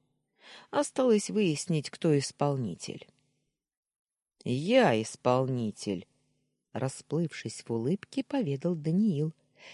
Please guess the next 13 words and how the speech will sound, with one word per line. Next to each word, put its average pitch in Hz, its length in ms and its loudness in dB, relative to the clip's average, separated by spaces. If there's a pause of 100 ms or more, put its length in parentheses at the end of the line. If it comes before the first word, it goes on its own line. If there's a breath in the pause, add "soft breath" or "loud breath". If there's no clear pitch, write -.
(140 loud breath)
и, 170 120 -2
переглянувшись 135 920 -2
с - 100 -20
Кириллом, 120 600 -2 (160)
почти - 440 0
ласково 208 640 -2
проворковал: - 880 -8 (320)
«Каким 381 460 6
способом 143 840 2
предпочитаете 139 1120 2
быть 117 300 0
казнёнными?» 170 1040 2 (380)
«Согласился?» 131 1200 0